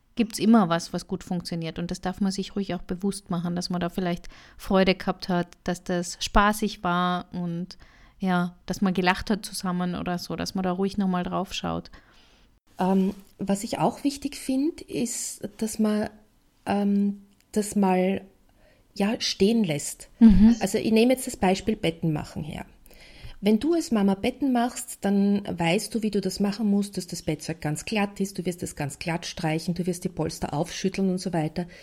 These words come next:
Speaker 2: Wenn das dein Kind das erste Mal macht, wird das Bett nicht so ausschauen.
Speaker 1: Mhm.
Speaker 2: Und da ist aber ganz wichtig, dass du nicht sofort nachher hergehst und das korrigierst.
Speaker 1: Mhm.
Speaker 2: Weil das deinem Kind sofort dieses Gefühl vermittelt, ich hab's ohnehin nicht gut genug gemacht.
Speaker 1: Okay.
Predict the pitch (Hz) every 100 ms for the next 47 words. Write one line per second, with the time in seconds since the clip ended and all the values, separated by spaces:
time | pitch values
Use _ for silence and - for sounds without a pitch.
0 | - - - 190 220 262 247 247 - 285
1 | 320 294 - 233 262 262 240 196 202 185
2 | 240 - - 226 - - 190 190 196 196
3 | - - 151 165 - 160 135 - 254 240
4 | 226 254 - 190 - 214 262 214 202 208
5 | 185 262 370 - 262 - 269 - 220 -
6 | 196 240 - - 233 - 233 285 190 185
7 | 185 175 160 190 233 - 208 202 - 185
8 | 180 170 170 - - 240 - 240 262 -
9 | - - - - - - 202 220 269 240
10 | 220 214 214 269 320 285 - 202 285 -
11 | 262 247 240 - 208 - 277 285 277 269
12 | - 220 - - 185 185 190 165 156 -
13 | 156 - 156 160 - 160 - - - -
14 | 233 226 220